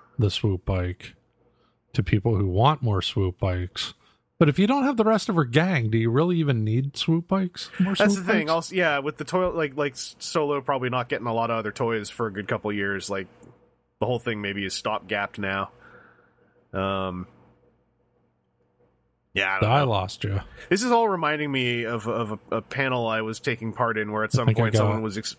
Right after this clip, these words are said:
Speaker 2: in the audience was
Speaker 1: chopped
Speaker 2: explaining
Speaker 1: off.
Speaker 2: to me that Star Wars is a dead toy brand. And I <laughs> remember sitting there kinda going like,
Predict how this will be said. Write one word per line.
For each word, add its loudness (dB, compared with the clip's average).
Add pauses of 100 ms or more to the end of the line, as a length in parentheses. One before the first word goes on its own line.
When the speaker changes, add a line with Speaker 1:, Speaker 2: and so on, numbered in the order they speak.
Speaker 2:
in -2
the 0
audience -2
was -2
Speaker 1:
chopped 4
Speaker 2:
explaining 0
Speaker 1:
off. -2
Speaker 2:
to -4
me 0
that -4
Star -2
Wars -4
is -6
a -4
dead -2
toy -2
brand. -4 (500)
And 0
I 2 (360)
<laughs> -10
remember 2
sitting -2
there 0
kinda -2
going 0
like, -2